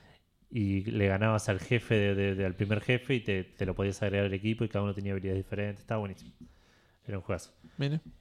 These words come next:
Speaker 1: Y hace poco me enteré que existía uno de fútbol de eso y no lo probé todavía. Que no creo que esté bueno igual, pero
Speaker 2: Y uno de pesca.
Speaker 1: Exacto. No, no creo que haya
Speaker 2: Qué
Speaker 1: uno de
Speaker 2: raro que diga Family. No sabía que se le decía Family Computer.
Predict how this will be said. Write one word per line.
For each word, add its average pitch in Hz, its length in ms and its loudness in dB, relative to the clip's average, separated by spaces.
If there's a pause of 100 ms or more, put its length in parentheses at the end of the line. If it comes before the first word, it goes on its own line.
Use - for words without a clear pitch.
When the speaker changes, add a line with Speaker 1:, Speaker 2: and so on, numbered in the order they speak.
(180)
Speaker 1:
Y 98 180 -2
hace 101 160 -2
poco 117 180 2
me 110 60 2
enteré 101 220 2
que 101 60 0
existía 107 320 -4
uno 107 100 2
de 104 80 2
fútbol 117 360 2
de 107 120 4
eso 113 200 -2
y 101 140 -2
no 101 160 -4
lo 98 100 -2
probé 92 180 -4
todavía. 90 280 -6 (1040)
Que 90 160 -8
no 92 140 -6
creo 95 160 -2
que 87 60 -4
esté - 140 -10
bueno 90 180 -4
igual, 98 240 0
pero 95 160 -6 (320)
Speaker 2:
Y 127 140 -2
uno 117 120 -6
de 104 80 -4
pesca. - 400 -6 (440)
Speaker 1:
Exacto. 107 440 -10
No, 110 200 -2
no 123 100 -4
creo 95 160 -6
que 87 60 -6
haya - 120 -10
Speaker 2:
Qué 254 100 6
Speaker 1:
uno - 100 4
de 466 60 6
Speaker 2:
raro 123 140 6
que 240 80 6
diga 117 200 4
Family. 104 520 0
No 143 120 2
sabía 196 260 10
que 143 60 8
se 120 100 6
le 98 60 4
decía 98 220 4
Family 104 320 2
Computer. 92 460 -2